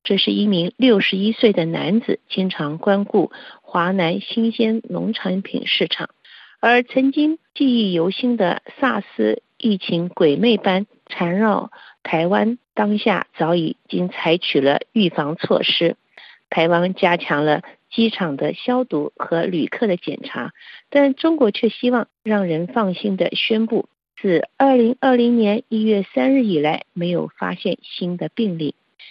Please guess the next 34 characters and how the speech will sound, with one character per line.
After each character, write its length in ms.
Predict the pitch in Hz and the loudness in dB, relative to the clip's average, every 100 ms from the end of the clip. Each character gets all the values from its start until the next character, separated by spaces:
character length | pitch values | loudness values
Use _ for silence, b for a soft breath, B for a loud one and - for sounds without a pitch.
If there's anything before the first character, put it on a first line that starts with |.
| B B _ | B B _
拥 280 | 226 240 285 | 4 6 8
有 260 | 294 175 - | 8 6 4
一 160 | 269 247 | 2 2
千 440 | - 254 254 254 _ | 4 4 4 2 _
一 160 | 269 247 | 0 2
百 320 | - 175 147 | 0 -2 0
万 260 | 208 190 | 0 0
居 240 | 175 - 233 | 0 -2 2
民 240 | 214 170 | 2 2
大 220 | 175 107 | 0 -2
多 200 | 175 185 | -2 -2
数 280 | 185 - 107 | -2 0 0
的 260 | - 80 82 _ _ - | 0 -2 -4 _ _ -8
武 200 | 208 170 | -2 0
汉 260 | 175 254 208 | 2 2 2
市 340 | - 214 180 - | 2 0 -2 0
卫 220 | 226 180 | 0 2
生 300 | - 202 208 | 2 0 0
和 160 | - 170 | -4 -6
健 260 | - 190 | -2 -4
康 280 | 185 202 185 | -2 -2 -2
委 200 | 180 - _ | -4 -8 _
保 220 | - 165 - | -4 -2 0
证 280 | - 226 | 0 0
说， 380 | 196 - 190 202 _ _ - | 0 0 0 0 _ _ -12
迄 200 | - 196 | -4 -2
今 220 | 285 320 | 2 4
为 260 | 208 170 226 | 4 4 0
止 400 | - - - - - | -4 -6 -6 -6 -8
尚 300 | - 269 220 | 0 2 4
未 160 | 180 | 2
诊 240 | - 147 147 | 0 -4 0
断 240 | 185 165 | 0 0
出 320 | - - 185 | -2 -2 -2